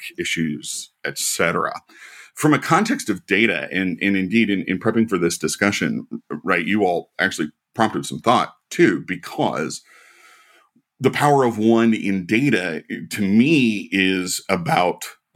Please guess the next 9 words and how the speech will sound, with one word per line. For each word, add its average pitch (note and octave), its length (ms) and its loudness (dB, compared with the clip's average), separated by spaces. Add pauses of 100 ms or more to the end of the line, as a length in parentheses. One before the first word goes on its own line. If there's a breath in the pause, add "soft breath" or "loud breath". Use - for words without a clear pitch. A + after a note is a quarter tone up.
(160)
looking C3+ 420 4
our, G#2 220 0
at F#2+ 200 2
our F#2 180 2
donors G2+ 1000 0 (120)
for F#2+ 600 2 (260 soft breath)
who B2+ 340 0
they G2 260 4
are F2 560 -4